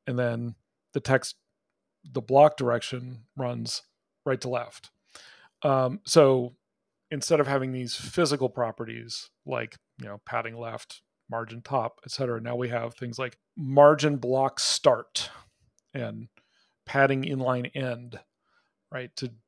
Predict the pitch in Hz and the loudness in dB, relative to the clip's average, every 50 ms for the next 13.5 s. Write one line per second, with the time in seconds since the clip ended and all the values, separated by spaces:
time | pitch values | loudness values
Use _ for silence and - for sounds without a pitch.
0 | _ _ - 139 120 117 123 123 120 123 117 117 - - 135 127 123 123 - - | _ _ -6 -6 -4 -2 -2 -2 -2 -4 -4 -4 -2 0 0 0 0 0 -2 -2
1 | 135 127 131 135 135 135 214 - _ - _ _ - 143 131 - - 160 165 160 | -4 -4 -2 -2 -4 -4 -6 -10 _ -20 _ _ -6 -6 -6 -2 2 4 4 4
2 | 156 143 135 131 139 139 120 143 131 131 135 143 139 127 123 113 131 139 143 139 | 4 2 2 4 4 2 2 2 -2 -2 -2 -2 -2 -6 -6 -4 0 0 2 2
3 | 127 123 117 - - - _ - 143 160 190 185 - 202 208 196 180 190 190 185 | 0 -2 -6 -8 -10 -10 _ -2 4 6 6 8 8 8 8 8 8 8 8 8
4 | 180 165 151 151 160 156 147 151 - - _ _ _ - - - - - 160 160 | 6 4 4 4 4 4 4 2 -6 -18 _ _ _ -14 -8 -4 4 4 6 6
5 | 160 165 151 139 123 120 135 127 - - - - 165 156 151 143 139 131 120 - | 6 6 4 2 2 -2 -4 -2 -2 -4 -2 0 0 2 2 2 2 0 0 4
6 | 156 156 147 131 123 120 117 117 110 120 117 117 113 - - - 127 120 117 117 | 6 6 6 6 4 0 -2 -4 -4 -2 -4 -4 -4 -6 -8 -8 -8 -10 -10 -10
7 | 117 - 127 123 123 120 - - - 123 120 - - 127 - _ - - 127 123 | -12 -12 -10 -10 -10 -10 -8 -8 -6 -6 -6 -6 -8 -10 -10 _ -6 -2 -2 -2
8 | - - - 147 123 110 120 123 131 127 127 120 117 123 123 117 _ _ _ _ | -2 -4 -6 -6 -4 -2 -2 -2 0 -2 -2 -4 -8 -12 -16 -20 _ _ _ _
9 | _ _ - 131 123 117 113 110 113 123 127 120 - 123 117 120 135 160 156 139 | _ _ -10 -10 -10 -10 -14 -10 -8 -8 -8 -8 -8 -10 -4 2 4 4 4 4
10 | 113 139 127 120 123 139 151 156 131 120 120 - - - - - - - - - | 2 0 -2 0 2 2 2 4 2 2 -4 -6 -10 -18 -20 -20 -20 -20 -20 -20
11 | _ _ _ _ 139 117 117 127 117 98 127 131 120 120 120 120 117 120 - - | _ _ _ _ -8 -6 -6 -6 -6 -4 -4 -2 -2 -2 -2 -2 -4 -6 -8 -8
12 | _ 127 117 110 117 107 - - 120 117 - 117 113 _ _ _ _ - 123 123 | _ -8 -8 -8 -10 -12 -10 -12 -12 -12 -14 -16 -20 _ _ _ _ -4 -4 -4
13 | 123 127 - _ 135 127 123 120 120 131 | -4 -8 -12 _ -10 -8 -8 -8 -12 -14